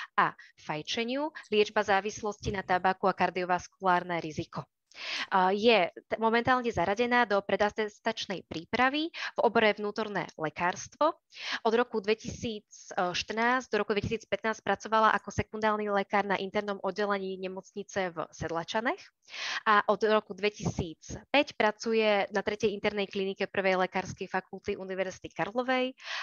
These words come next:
a Všeobecnej fakultnej nemocnice v Prahe, tiež v Centre pre závislých na tabáku, ako pani profesorka. A zároveň pani doktorka je členom výboru Spoločnosti pre liečbu závislosti na tabáku. Takže rovnako, eh,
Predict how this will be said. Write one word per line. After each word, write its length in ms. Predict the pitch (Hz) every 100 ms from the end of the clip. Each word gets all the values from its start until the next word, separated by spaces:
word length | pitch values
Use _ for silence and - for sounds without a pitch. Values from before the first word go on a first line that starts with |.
| -
a 80 | 202
Všeobecnej 480 | 233 208 214 214 208
fakultnej 480 | 208 214 202 175
nemocnice 480 | 165 208 - 208 185
v 80 | 185
Prahe, 340 | - 196 240 262 - - - -
tiež 320 | 240 151 -
v 40 | -
Centre 240 | 220 214
pre 240 | 214 185 175
závislých 480 | 180 190 - 202 196
na 80 |
tabáku, 640 | 175 175 175 170 - 175 165 - - 247
ako 200 | 190 202
pani 240 | 190 180 180
profesorka. 640 | 175 175 175 170 - 156 - - -
A 80 | - 190
zároveň 560 | 202 254 262 277 254 -
pani 240 | 214 233
doktorka 480 | 175 - 233 - 226
je 160 | 214
členom 320 | - 214 214 196
výboru 320 | 190 202 208
Spoločnosti 640 | - 185 190 - 208 - 214
pre 160 | 190
liečbu 400 | 180 175 - -
závislosti 560 | 185 170 180 - 175 185
na 160 | 170 160
tabáku. 480 | 175 165 - 170 - - - - -
Takže 480 | 196 - 214 190 -
rovnako, 480 | 214 214 226 - 226 196 185 190
eh, 400 | - 208 202